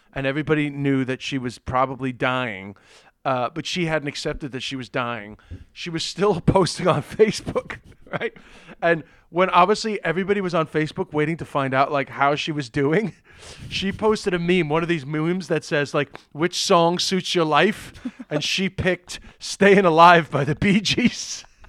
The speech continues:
Speaker 1: <laughs> which I thought was pretty
Speaker 2: That's
Speaker 1: high.
Speaker 2: hilarious. That's pretty
Speaker 1: Hey, but
Speaker 2: highbrow.
Speaker 1: what was pretty, what was kind of funnier about that was that I didn't see it till after she died. I was just going on her Facebook, and, like,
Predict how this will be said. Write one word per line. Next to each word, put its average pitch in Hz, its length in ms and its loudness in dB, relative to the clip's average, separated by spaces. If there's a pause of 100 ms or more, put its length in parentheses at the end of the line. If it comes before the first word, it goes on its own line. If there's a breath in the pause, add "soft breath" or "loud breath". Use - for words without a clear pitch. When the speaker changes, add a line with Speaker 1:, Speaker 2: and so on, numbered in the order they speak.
(120)
Speaker 1:
<laughs> - 120 -4 (1600 loud breath)
which 160 180 -4
I 208 100 6
thought 220 240 4
was 165 140 -2
pretty - 260 4
Speaker 2:
That's 123 100 -2
Speaker 1:
high. 139 200 4
Speaker 2:
hilarious. 233 840 0
That's 285 320 2
pretty 330 200 4
Speaker 1:
Hey, 254 200 8
but 208 140 6
Speaker 2:
highbrow. 214 460 6 (420)
Speaker 1:
what 180 160 4
was 208 160 2
pretty, 202 300 -2
what 175 120 -2
was 170 120 -4
kind 180 160 -2
of 160 60 -2
funnier 170 300 -2
about 120 240 -2
that 120 120 -4
was 123 120 -10
that 127 160 -6
I 143 80 -6
didn't 151 180 -8
see 165 180 -6
it - 80 -10
till 123 140 -6
after 123 240 -8
she 139 160 -10
died. 127 260 -2
I 156 60 0
was 139 100 -6
just 131 160 -10
going 123 260 -6
on 123 120 -4
her 120 80 -10
Facebook, 131 480 -12 (360 soft breath)
and, 165 120 -8
like, 160 240 -6